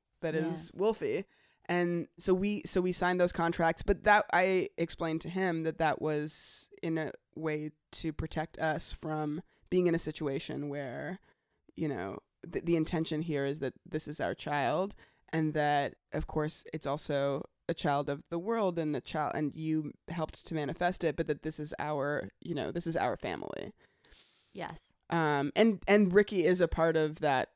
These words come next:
Speaker 1: you know, he is, like, this amazing angel in our, in our world, in our life, and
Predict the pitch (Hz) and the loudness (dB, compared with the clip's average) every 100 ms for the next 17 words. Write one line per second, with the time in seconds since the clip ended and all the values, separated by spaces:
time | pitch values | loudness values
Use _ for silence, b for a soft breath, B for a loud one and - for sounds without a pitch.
0 | _ 170 160 143 175 - 190 175 165 170 | _ -2 0 2 0 4 6 8 4 2
1 | 156 143 - 160 - 156 156 156 151 147 | 0 0 -2 -6 -2 0 0 0 -2 -4
2 | 143 156 160 156 101 131 143 127 85 113 | -2 -4 -4 -2 -4 -6 -6 -2 -2 -4
3 | 120 - _ _ 160 147 135 135 139 160 | -8 -12 _ _ -2 0 0 -2 2 2
4 | 156 147 143 131 147 151 135 - - 143 | 2 0 -2 0 2 2 0 -4 -10 -4
5 | 143 131 127 117 | -2 -2 -4 -6